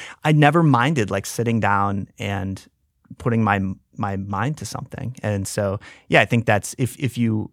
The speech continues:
if you have m-, an adversarial relationship with, with work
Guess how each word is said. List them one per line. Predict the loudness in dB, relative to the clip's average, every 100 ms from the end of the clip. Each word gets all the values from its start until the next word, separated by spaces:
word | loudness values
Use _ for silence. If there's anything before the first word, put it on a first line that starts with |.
| _
if | -12 -4
you | 0
have | 2 0 -2
m-, | -6 -6 -4
an | -2 2
adversarial | 4 4 4 6 6 4 2
relationship | 2 2 2 0 0 -2
with, | -4 -6 -10 _ -20 _ -6
with | -6 -2
work | 2 2 0 -8